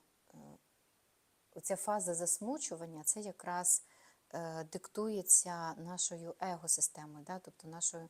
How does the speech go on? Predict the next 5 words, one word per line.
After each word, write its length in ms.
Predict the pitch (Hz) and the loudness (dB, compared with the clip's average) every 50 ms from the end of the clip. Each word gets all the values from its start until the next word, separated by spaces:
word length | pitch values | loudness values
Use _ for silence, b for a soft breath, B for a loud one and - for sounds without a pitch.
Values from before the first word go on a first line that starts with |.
| - - | -8 -6
нашим 280 | 180 180 - 175 165 | -6 -6 -6 -8 -10
характером, 600 | - - 190 180 175 165 - - - - - 156 | -8 -8 -6 -4 -4 -4 -6 -8 -12 -14 -12 -10
нашою 380 | 160 165 165 - - 160 165 160 | -10 -6 -4 -4 -4 -4 -8 -2
особистістю, 880 | 160 - - 170 160 165 165 160 - - - - - - - - - B B B B B B B B B B | -2 -2 -2 -2 -4 -6 -4 -4 -4 -2 -2 -2 -2 -2 -6 -12 -16 B B B B B B B B B B
яка, 520 | 165 170 170 - - 185 185 185 180 165 | -2 -2 -2 0 2 2 4 4 2 0